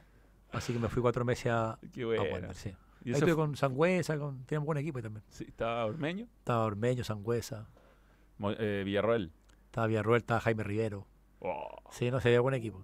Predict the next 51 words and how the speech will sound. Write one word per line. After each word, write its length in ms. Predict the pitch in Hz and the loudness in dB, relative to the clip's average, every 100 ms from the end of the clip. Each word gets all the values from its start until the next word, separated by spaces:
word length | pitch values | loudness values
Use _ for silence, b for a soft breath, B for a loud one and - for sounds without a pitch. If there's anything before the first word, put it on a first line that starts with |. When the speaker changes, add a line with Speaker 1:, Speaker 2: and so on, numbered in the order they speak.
| - | -18
Speaker 1:
sí. 80 | - | -12
Speaker 2:
Bueno. 340 | 87 - - - - - | -10 -12 -18 -20 -20 -20
Speaker 1:
Sí. 40 | - _ - | -20 _ -4
Speaker 2:
De 140 | 120 | 0
tus 100 | 123 | 0
compañeros, 680 | - 113 123 123 151 165 175 | 2 4 6 6 6 4 2
el 60 | 123 | 0
me-, 220 | 120 117 | -2 0
más, 220 | 117 135 | -2 -2
más 180 | 139 143 - | -2 -6 -2
crack 220 | 143 - - | -4 -4 -10
compañero 440 | 123 117 113 117 | -10 -6 -4 -4
de 60 | 110 | -4
tu 120 | - | -4
vida. 200 | 95 90 - _ _ _ _ | -6 -6 -14 _ _ _ _
Speaker 1:
Fabiani. 520 | - 110 107 104 98 - - _ _ _ - - | 2 4 8 6 4 -10 -20 _ _ _ -20 -20
Speaker 2:
Fabiani, 420 | - 98 113 117 92 | -2 0 2 2 0
Speaker 1:
Sí, 100 | 104 | 8
Speaker 2:
el 80 | |
ogro. 360 | 156 170 123 85 | 10 10 6 2
Speaker 1:
sí. 460 | 101 80 71 - - | -2 -2 -6 -12 -8
Speaker 2:
Oh, 240 | 123 156 165 | 2 4 4
de 160 | 110 | 2
veras 260 | 113 190 190 | 2 2 0
que 80 | - | -4
jugó 200 | - 165 | -4 0
en 80 | 175 | 0
Speaker 1:
No, 60 | 101 | 0
ese 140 | - | 0
weón 120 | 156 196 | 0 0
Speaker 2:
Palestino. 60 | 107 | -2
Speaker 1:
la 20 | |
cagó. 360 | 85 82 80 - - - | -4 -10 -14 -20 -20 -16
Se 120 | - | -2
la 100 | 110 | 0
tiraba, 460 | 107 113 113 110 104 | 2 4 4 4 0
aguantaba, 400 | 98 98 107 92 | 0 -4 -2 -2
se 60 | |
la 80 | 95 | -4
pasaba 280 | 104 - 92 | -4 -4 -2
todo, 220 | 95 92 | -4 -6
una 140 | 92 92 | -6 -8
locura. 340 | 87 - - _ | -10 -16 -20 _
Aparte, 260 | 107 110 113 | 2 4 4
Palestino 300 | 104 - 113 | 0 2 -2
antiguamente 640 | 95 110 110 107 113 107 98 - | 0 0 2 0 -2 -2 -4 -8
le 100 | 104 | -4
pegaba 200 | 107 107 | -2 0
todas 140 | 120 - | 0 0
para 160 | 110 | -4
arriba, 360 | 120 123 110 | -2 -4 -6